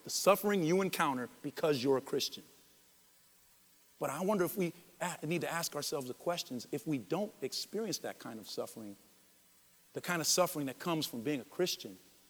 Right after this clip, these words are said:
are we really living lives that show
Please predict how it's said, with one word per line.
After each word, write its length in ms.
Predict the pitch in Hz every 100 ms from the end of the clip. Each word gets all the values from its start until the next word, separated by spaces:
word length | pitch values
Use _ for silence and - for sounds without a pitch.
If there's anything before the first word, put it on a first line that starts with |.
| _ _ _ _ _ _ -
are 100 | 135
we 120 | 135
really 460 | 120 107 170 170 160 - - - - - _
living 440 | 101 120 156 180 131
lives 340 | 131 156 151
that 160 | 139 117
show 460 | - - 117 165